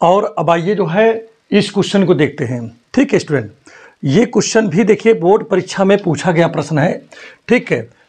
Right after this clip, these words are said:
ये क्वेश्चन जो है बोर्ड परीक्षा में दो हज़ार उन्नीस में आया है, ठीक है, दो हज़ार बीस में भी आया है,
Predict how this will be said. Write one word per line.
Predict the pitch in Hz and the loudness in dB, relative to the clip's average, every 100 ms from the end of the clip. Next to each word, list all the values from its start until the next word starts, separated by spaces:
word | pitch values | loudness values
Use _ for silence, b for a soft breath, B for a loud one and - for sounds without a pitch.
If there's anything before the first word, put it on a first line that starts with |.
| - | -8
ये | 135 202 | 0 0
क्वेश्चन | 220 190 208 214 | 0 -2 -2 2
जो | 202 | 4
है | 196 185 | 2 2
बोर्ड | 190 196 | 2 2
परीक्षा | 190 - 196 | 0 0 0
में | 180 | 2
दो | 170 | 2
हज़ार | 170 180 | 4 2
उन्नीस | - 165 156 165 165 | 2 -2 -2 -2 -2
में | 175 | 0
आया | 160 156 | 2 2
है, | 156 151 - b b b - | 0 -2 -6 b b b -4
ठीक | 185 180 | -2 -2
है, | 139 | 0
दो | 156 | 0
हज़ार | 151 170 160 | 2 2 2
बीस | 127 147 147 | -2 -6 -4
में | 170 143 | -4 0
भी | 170 | 2
आया | 165 160 151 | 4 2 2
है, | 156 | 0